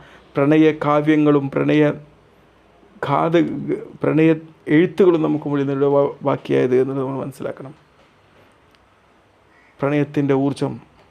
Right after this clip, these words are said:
അത് നിങ്ങളെ ഹൃദയം മിടിപ്പായി പരിവർത്തിക്കുകയും ചെയ്യുമ്പോൾ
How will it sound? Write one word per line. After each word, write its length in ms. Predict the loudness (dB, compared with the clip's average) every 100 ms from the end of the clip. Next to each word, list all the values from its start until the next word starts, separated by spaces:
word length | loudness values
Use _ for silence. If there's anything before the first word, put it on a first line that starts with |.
| -20 -4
അത് 100 | -2 -2
നിങ്ങളെ 240 | -2 -6 -6
ഹൃദയം 280 | -4 -4 -2
മിടിപ്പായി 360 | -4 -2 -2 0
പരിവർത്തിക്കുകയും 520 | -4 -6 -10 -14 -14
ചെയ്യുമ്പോൾ 320 | -14 -14 -16